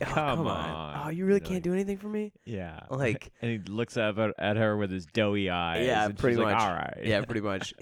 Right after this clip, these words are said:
Speaker 1: He's such a good-looking guy. He just, he's, he's so good-looking, it's dangerous 'cause he
Speaker 2: Yeah.
Speaker 1: could get himself into situations he can't, like, get himself out of.
Speaker 2: Yeah.
Speaker 1: I don't know if I've ever seen him do that, but I'm
Speaker 2: Yeah.
Speaker 1: completely aware that that's the case.
Speaker 2: Yeah.
Speaker 1: So anyway, where I'm
Speaker 2: Yeah.
Speaker 1: going with this whole ridiculous story is that,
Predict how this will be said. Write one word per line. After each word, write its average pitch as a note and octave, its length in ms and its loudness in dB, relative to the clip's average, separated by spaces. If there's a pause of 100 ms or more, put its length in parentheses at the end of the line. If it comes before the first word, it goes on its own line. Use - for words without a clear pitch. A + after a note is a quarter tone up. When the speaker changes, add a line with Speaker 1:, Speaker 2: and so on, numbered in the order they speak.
Speaker 1:
He's D3 160 -2
such F3 220 4
a E3 40 -2
good-looking B2 440 4
guy. G#2+ 180 4
He G#2 60 0
just, G2 220 -6 (400)
he's, G3 260 0
he's G3 220 0
so G#3+ 180 6
good-looking, F3+ 420 8
it's A#2+ 160 4
dangerous A2+ 500 2
'cause A#2+ 140 2
he C#3 60 4
Speaker 2:
Yeah. - 80 4
Speaker 1:
could D3 100 4
get D3+ 120 10
himself C#3+ 340 6
into A#2+ 160 0
situations G#2+ 580 0
he G#2 60 -6
can't, G2+ 280 -4
like, F2 160 -4
get G#2 120 0
himself F#2+ 280 -4
out F2+ 180 0
of. E2+ 140 -4 (120)
Speaker 2:
Yeah. E2 260 -4 (140)
Speaker 1:
I C#3 100 12
don't F#3+ 180 12
know E3 200 10
if C#3+ 100 0
I've B2 180 4
ever A2+ 240 4
seen C#3 300 -2
him D#3+ 160 0
do E3 140 6
that, F3+ 360 6
but C3 100 8
I'm B2+ 100 8
Speaker 2:
Yeah. D2+ 140 -4 (120)
Speaker 1:
completely C#3 500 4
aware A2+ 380 8
that F2 100 -4
that's - 260 -6
the A2 60 -6
case. E2+ 260 -2
Speaker 2:
Yeah. B1+ 140 -4
Speaker 1:
So D#3 200 8
anyway, D#3 260 8
where A#2 160 4
I'm C#3+ 100 6
Speaker 2:
Yeah. C3+ 60 -2
Speaker 1:
going C#3 180 8
with B2 120 2
this A2+ 140 -2
whole G#2+ 380 4
ridiculous G#2 560 0
story G2 360 2
is E2+ 120 -4
that, E2+ 260 0